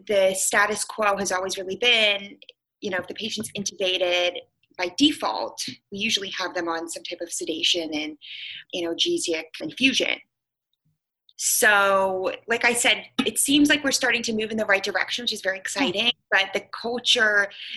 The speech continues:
Speaker 1: that I was brought into as a new grad wasn't really this one of, you know,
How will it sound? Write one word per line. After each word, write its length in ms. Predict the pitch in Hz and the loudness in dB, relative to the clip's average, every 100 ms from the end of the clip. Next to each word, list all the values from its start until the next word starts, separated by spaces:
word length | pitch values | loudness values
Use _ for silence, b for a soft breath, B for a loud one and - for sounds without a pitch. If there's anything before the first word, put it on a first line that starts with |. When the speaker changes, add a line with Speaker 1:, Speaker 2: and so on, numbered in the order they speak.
| - | 2
Speaker 1:
that 240 | 220 - | 2 4
I 600 | - 190 185 180 180 180 - - | 4 6 8 6 6 2 -2 -6
was 540 | 180 180 170 170 - | 2 6 6 4 0
brought 280 | 185 175 - | 2 2 4
into 360 | 269 285 247 | 2 4 2
as 100 | 202 | 0
a 60 | 202 | -4
new 200 | 185 247 | -2 -4
grad 580 | - 208 165 165 165 165 - B B B _ | 0 2 4 6 4 0 -8 B B B _
wasn't 420 | 180 240 285 254 | 2 6 6 4
really 240 | 220 214 | 0 -2
this 260 | 196 196 - | 2 2 2
one 240 | 190 185 | 2 4
of, 260 | 175 170 170 - 185 | 6 4 4 -4 -2
you 100 | 190 | 0
know, 220 | 170 | 0